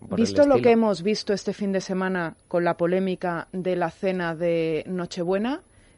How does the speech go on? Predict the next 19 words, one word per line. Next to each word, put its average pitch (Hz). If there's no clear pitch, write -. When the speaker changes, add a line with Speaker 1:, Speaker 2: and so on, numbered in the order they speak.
Speaker 2:
para 160
anunciar 165
la 196
medida 202
hoy 202
martes 208
veintiséis 196
de 202
diciembre, 226
a 175
lo 170
mejor 165
lo 202
podíamos 208
haber 190
anunciado 170
el 175
veintidós, 175
digo, 185